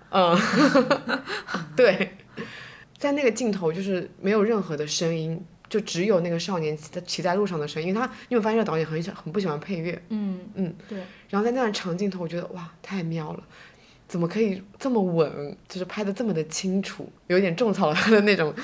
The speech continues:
Speaker 1: 相机的感觉。<laughs> 我觉得他的手持真的很好。
Speaker 2: 嗯。
Speaker 1: 嗯。
Speaker 2: 那个时候的手持相机应该还没有什么稳定性之类的这种说法吧？
Speaker 1: 不是，就是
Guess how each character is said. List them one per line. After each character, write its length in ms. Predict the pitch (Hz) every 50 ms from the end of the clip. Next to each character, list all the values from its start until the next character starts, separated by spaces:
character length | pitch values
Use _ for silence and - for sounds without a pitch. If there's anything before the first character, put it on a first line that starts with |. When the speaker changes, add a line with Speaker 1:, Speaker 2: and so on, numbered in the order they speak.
| - 190
Speaker 1:
相 280 | 190 269 233 180 175 170
机 100 | 180 190
的 100 | 190 180
感 160 | 175 165 147 147 147 147
觉。 140 | - - - -
<laughs> 60 | - - - - - _ - - - - -
我 80 | -
觉 60 | 190
得 60 | 208 214
他 80 | 233
的 40 | 226
手 160 | 220 - 165
持 140 | 147 151 156
真 80 | 160 170
的 80 | 175
很 260 | 170 - - 139 139
好。 300 | 139 - - - - 165 -
Speaker 2:
嗯。 300 | - 196 185 170 170 160 -
Speaker 1:
嗯。 280 | 175 160 151 143 139 - - - -
Speaker 2:
那 120 | 320 339 285
个 80 | 220
时 140 | 208 214 196
候 140 | 170 190 190
的 120 | 185 180
手 160 | 185 - 180
持 160 | 170 - - 190
相 220 | - 220 214 190
机 100 | 196 208
应 60 | 208
该 100 | 208 214
还 100 | 202 190
没 120 | 175 185 196
有 100 | 185 180
什 120 | 180 190
么 100 | 170 175
稳 200 | 180 175 165 165
定 160 | 160 190 185
性 220 | 180 - 208 175 170
之 140 | - 180
类 100 | 180 170
的 100 | 170 156
这 80 | 156 170
种 120 | 165 151
说 140 | - - 131 -
法 80 | - -
吧？ 180 | - - - - -
Speaker 1:
不 80 | -
是， 80 | 226 226 - - -
就 140 | - 320 302
是 580 | 285 294 277 262 240 226 214 202 196 - -